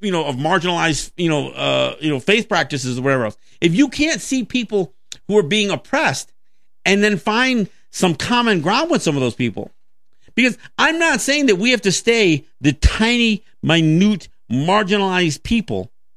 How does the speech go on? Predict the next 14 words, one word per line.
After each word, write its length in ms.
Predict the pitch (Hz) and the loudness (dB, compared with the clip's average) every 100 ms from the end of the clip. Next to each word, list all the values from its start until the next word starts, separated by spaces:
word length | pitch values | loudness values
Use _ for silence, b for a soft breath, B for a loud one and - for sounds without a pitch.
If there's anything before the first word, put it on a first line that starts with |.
| - - - - - - | -20 -20 -20 -20 -20 -4
fighting 480 | - 202 180 165 | 0 2 2 0
the 100 | 139 | 0
giants 600 | 135 143 147 139 98 - | -2 0 0 0 -4 -8
around 320 | 104 92 95 82 | -6 -4 -6 -8
us. 160 | - - | -12 -2
I'm 220 | 214 277 | 0 2
saying, 240 | 202 202 214 | 2 2 2
yeah, 140 | 214 | 2
we 140 | 175 | 2
need 120 | 226 196 | 0 0
to 80 | |
find 220 | 180 180 165 | -2 -2 0
allies. 580 | 180 147 78 65 - - - - - - - - - - - - - | -2 -4 -6 -12 -20 -20 -20 -20 -20 -20 -20 -20 -20 -20 -20 -20 0
We, 320 | 214 262 | 2 2